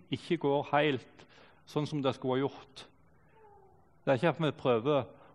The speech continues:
å finne fram den beste pisken vi kan for å straffe hverandre, men at prø-, at vi prøver å hjelpe hverandre, reise hverandre opp,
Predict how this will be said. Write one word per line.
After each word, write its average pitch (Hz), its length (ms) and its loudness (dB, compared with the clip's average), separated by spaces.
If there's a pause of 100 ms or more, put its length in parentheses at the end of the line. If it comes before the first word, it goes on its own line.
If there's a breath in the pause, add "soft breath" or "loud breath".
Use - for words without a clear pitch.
(180 loud breath)
å 135 80 -2
finne 139 300 2
fram 147 300 2
den 131 300 2
beste - 360 0
pisken 143 420 -2
vi 120 100 -2
kan 139 280 2
for 123 220 -2
å 120 80 4 (300)
straffe 139 440 0
hverandre, 113 420 0 (1300 soft breath)
men 131 100 0
at - 120 -8
prø-, 127 220 2 (100)
at 127 120 -2
vi 139 120 -4
prøver 135 260 -2
å 143 100 -6
hjelpe 160 400 -2
hverandre, 107 340 -4 (1160 soft breath)
reise 147 400 4
hverandre 131 500 2
opp, - 300 -16